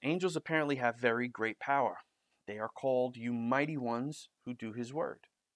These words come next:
Psalm one oh three, and powers, Ephesians one two, and dominions and authorities, Colossians one sixteen. Angels are seemingly greater in might and power than rebellious human beings. Okay? At least for the time of their earthly existence, human beings are made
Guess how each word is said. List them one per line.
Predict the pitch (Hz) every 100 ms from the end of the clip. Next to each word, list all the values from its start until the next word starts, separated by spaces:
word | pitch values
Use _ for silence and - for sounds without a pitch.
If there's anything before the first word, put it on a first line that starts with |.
| _
Psalm | - 98 98 104 _ _
one | 104 95
oh | 90
three, | 104 139 170
and | - 104
powers, | - 110 95 117 123
Ephesians | 98 104 98 101 -
one | 98
two, | 95 95 123 - - _
and | - 139
dominions | 143 135 131 127
and | 131
authorities, | 131 117 107 107 104 113 - _ _
Colossians | - 98 95 107 -
one | 98
sixteen. | 92 101 - 92 92 98 _
Angels | 117 127 127 117
are | - 101
seemingly | - 127 123 107
greater | 101 104 110 117
in | 80 104
might | 101 110
and | 143
power | - 95 92 101 _ _ _ _
than | 110
rebellious | 107 101 107 107 107 - -
human | 101 95 92
beings. | 101 98 - _ - - _ _ -
Okay? | - 123 _ _ _ _ _ _ _ _ _ _ _ _ _ _ _ _ _ _ _ _ - - -
At | -
least | 135 165 -
for | -
the | 165
time | 160 131 123
of | 117
their | 117 -
earthly | 135 135 127
existence, | 110 104 - 101 -
human | 120 127 123
beings | 120 110
are | 110
made | 107 104 104